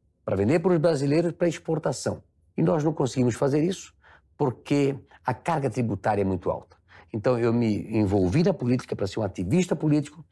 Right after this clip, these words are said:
pra tentar ter uma voz na política. E eu notei que, com o meu engajamento, é, na campanha de dois mil e dezoito, é, eu tive uma participação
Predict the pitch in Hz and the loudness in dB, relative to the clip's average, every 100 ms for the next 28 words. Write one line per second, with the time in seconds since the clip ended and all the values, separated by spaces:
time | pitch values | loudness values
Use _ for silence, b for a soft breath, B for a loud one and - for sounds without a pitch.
0 | B B B _ 170 185 147 127 143 139 | B B B _ -2 0 0 2 0 0
1 | 151 147 147 120 92 95 135 135 - - | 0 2 2 0 -2 0 0 0 -8 -20
2 | _ _ _ - 135 131 127 104 90 - | _ _ _ -2 -2 0 -2 -2 -2 -10
3 | - - _ b b b 135 165 180 - | -16 -18 _ b b b 0 2 0 -4
4 | _ 147 147 147 123 - 131 127 - - | _ 0 2 2 0 2 2 2 -2 -2
5 | 110 101 - _ _ 131 127 123 113 - | -2 -2 -10 _ _ 0 2 2 -2 -6
6 | - - 113 131 160 151 160 131 110 107 | -16 -4 2 2 2 2 0 0 0 0
7 | 98 - 87 _ _ _ _ _ 104 98 | -2 -4 -14 _ _ _ _ _ -2 2
8 | 107 107 120 90 131 113 95 92 101 92 | 2 2 0 0 0 0 0 0 0 2
9 | 127 135 113 143 175 - - _ _ _ | 2 2 2 2 0 -4 -20 _ _ _
10 | _ _ 123 120 123 135 139 135 127 117 | _ _ -2 2 2 2 0 2 2 2
11 | 127 120 120 113 - 101 - 95 90 | 2 0 -2 -6 -6 -4 -2 -2 -2